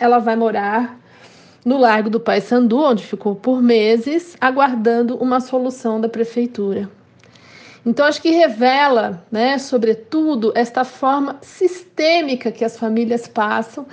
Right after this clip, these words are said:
nas diferentes moradias precárias na região central.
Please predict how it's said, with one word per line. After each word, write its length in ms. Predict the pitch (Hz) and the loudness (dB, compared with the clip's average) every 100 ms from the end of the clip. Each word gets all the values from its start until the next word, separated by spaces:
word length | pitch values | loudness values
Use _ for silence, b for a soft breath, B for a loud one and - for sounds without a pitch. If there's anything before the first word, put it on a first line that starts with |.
| B B 247 | B B 0
nas 260 | 294 320 | 2 4
diferentes 1160 | 262 294 277 254 240 240 247 247 - 254 - - B B | 2 -2 2 2 2 2 0 -2 -4 -6 -6 -16 B B
moradias 640 | 247 269 269 226 233 247 247 | 0 2 2 2 2 0 0
precárias 680 | 254 254 247 220 226 226 | -2 -2 0 0 2 0
na 120 | 233 226 | 0 -2
região 480 | 226 226 220 226 | 0 0 0 -2
central. 640 | 226 233 240 240 - - | -2 -2 -2 -2 -4 -6